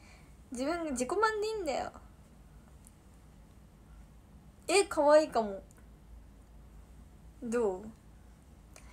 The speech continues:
え、てか、私、高めのツインテールしたことないよな。したことないけん、してみてダメだったら多分事務所エヌジー出るし、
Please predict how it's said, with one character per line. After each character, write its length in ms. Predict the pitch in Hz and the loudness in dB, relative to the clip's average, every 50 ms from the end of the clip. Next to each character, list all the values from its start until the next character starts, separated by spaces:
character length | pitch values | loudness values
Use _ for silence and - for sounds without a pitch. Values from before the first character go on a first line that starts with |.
| - - | -10 -6
え、 80 | - 247 | -2 0
て 80 | 262 247 | 2 2
か、 80 | 247 | 2
私、 160 | 240 240 - | 2 0 -2
高 240 | - - - - 415 | -6 -6 0 4 4
め 60 | 466 539 | 6 6
の 40 | 539 539 539 | 6 4 4
ツ 120 | 523 - | 4 4
イ 40 | 494 508 508 523 508 | 4 6 6 6 6
ン 20 | |
テ 40 | 440 | 6
ー 20 | 311 | 6
ル 40 | 269 | 6
し 60 | - | 2
た 80 | - 320 | -2 -4
こ 100 | 359 359 | -4 -4
と 80 | - | -2
な 140 | 269 254 247 | 0 0 0
い 60 | 220 208 | 0 -2
よ 80 | 196 | -4
な。 200 | 185 185 185 196 240 - - - - - - - - - - - - - - - | -4 -4 -6 -6 -8 -14 -20 -20 -20 -20 -20 -20 -20 -20 -20 -20 -20 -20 -18 -12
し 100 | - - | -8 0
た 100 | - 440 | 2 2
こ 120 | 466 466 523 523 | 4 4 2 2
と 60 | 440 | 4
な 120 | 370 320 285 | 4 4 4
い 100 | 277 277 | 4 4
け 120 | 269 247 | 4 6
ん、 420 | 247 247 240 233 226 214 220 - | 6 6 6 4 2 0 -2 -4
し 120 | - - - | 0 2 4
て 60 | 381 | 4
み 100 | 466 508 | 4 4
て 100 | 466 311 | 4 6
ダ 80 | 262 247 | 6 6
メ 100 | 254 330 | 6 4
だ 60 | 330 | 2
っ 80 | 285 | 2
た 100 | - 214 | 2 0
ら 60 | 208 240 | 0 0
多 60 | 247 | -2
分 220 | 208 196 208 196 | -2 -4 -6 -6
事 260 | - - - - 233 | -8 -10 -8 -4 -2
務 100 | 240 285 | -2 0
所 80 | 330 349 | 2 2
エ 100 | 277 262 | 2 2
ヌ 80 | 254 262 | 2 0
ジ 100 | 269 302 | 0 0
ー 60 | 262 214 | 2 4
出 100 | 220 226 | 4 4
る 60 | 220 | 4
し、 360 | 220 - 185 180 170 147 | 2 0 -2 -2 -2 -4